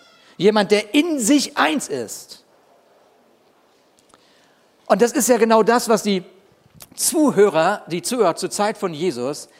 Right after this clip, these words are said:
das ist doch das, was sie total gereizt hat. Das hat die doch durcheinander gebracht. Das war ja eine Kultur von Glaubenden. Also es war ja nicht so, dass sie nicht geglaubt haben. Das war ja eine Kultur von, „Ich glaube an Gott.“ Wenn jemand gefragt hat, logisch glauben wir an Gott.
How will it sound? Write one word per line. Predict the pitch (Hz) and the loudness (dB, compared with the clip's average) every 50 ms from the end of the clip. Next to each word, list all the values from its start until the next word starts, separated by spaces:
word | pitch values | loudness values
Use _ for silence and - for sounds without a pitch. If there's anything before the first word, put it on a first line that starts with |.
| _ _ _ - | _ _ _ -4
das | - 208 208 233 226 - - | -2 -2 0 -2 -4 -4 -2
ist | - 202 180 - - | -2 -2 0 0 0
doch | 175 156 - | 0 0 0
das, | - 190 190 190 - - | 0 0 0 0 0 -2
was | 185 175 160 - | -4 -4 -4 -4
sie | - 160 - | -8 -10 -6
total | - 160 151 151 151 - 160 - - 123 | -4 -2 -2 -2 -2 -4 -6 -6 -4 -4
gereizt | 127 123 107 113 156 175 170 - - | -4 -4 -4 -6 -8 -8 -8 -10 -10
hat. | 123 104 - - - - _ _ _ _ - - - | -10 -10 -12 -14 -20 -20 _ _ _ _ -20 -10 -4
Das | - 156 - - | -4 -2 -2 -2
hat | 170 170 - | -6 -6 -6
die | 175 156 | -8 -6
doch | 139 156 143 - | -4 -4 -4 -4
durcheinander | - 180 151 - 156 143 156 202 240 240 226 | -2 -4 -4 -4 -4 -8 -8 -6 -6 -6 -6
gebracht. | 175 147 - - 247 226 - - - - - | -6 -8 -8 -8 -10 -10 -10 -14 -20 -10 -4
Das | - 160 - - | -4 -4 0 2
war | 175 175 | 2 2
ja | 175 175 175 | 4 2 2
eine | 165 160 165 156 | 0 -2 -6 -6
Kultur | - 175 156 - - 196 175 | -8 -10 -10 -8 -6 -6 -6
von | - - 139 139 131 | -6 -6 -10 -8 -6
Glaubenden. | 147 151 160 180 202 202 160 151 131 127 120 131 113 101 101 | -4 -2 0 0 0 0 -2 -4 -6 -4 -6 -6 -6 -6 -8
Also | 113 120 120 127 | -10 -10 -8 -10
es | 123 123 | -10 -8
war | 127 147 | -8 -6
ja | 156 143 | -6 -6
nicht | 139 131 | -8 -10
so, | - | -12
dass | 143 131 - | -12 -12 -12
sie | - | -12
nicht | 139 123 - | -12 -14 -14
geglaubt | - 120 127 151 156 - - | -12 -8 -6 -6 -6 -6 -10
haben. | 107 107 | -12 -12
Das | 120 113 - | -10 -10 -6
war | 147 135 | -4 -4
ja | 135 139 | -4 -4
eine | 139 135 127 | -6 -8 -8
Kultur | - 139 - 151 160 156 | -10 -8 -6 -6 -8 -6
von, | - 143 135 135 131 - | -6 -8 -8 -10 -10 -14
„Ich | - - - | -18 -14 -8
glaube | - 135 127 135 127 127 | -4 -4 -2 -2 -2 -2
an | 127 139 139 | -2 0 0
Gott.“ | 196 233 - - - - - - | 0 0 0 -2 -10 -20 -20 -14
Wenn | - 143 | -10 -8
jemand | 139 135 151 131 | -6 -6 -6 -6
gefragt | - 135 - 147 147 139 | -8 -6 -4 -4 -4 -2
hat, | 143 127 113 139 | -4 -6 -4 0
logisch | 139 190 233 214 294 262 233 185 - - | 2 4 4 4 4 2 2 2 0 0
glauben | 180 156 156 135 139 | 0 2 2 0 0
wir | 139 147 143 | -2 -2 -2
an | 135 127 | -2 0
Gott. | 135 147 147 - | 0 0 0 0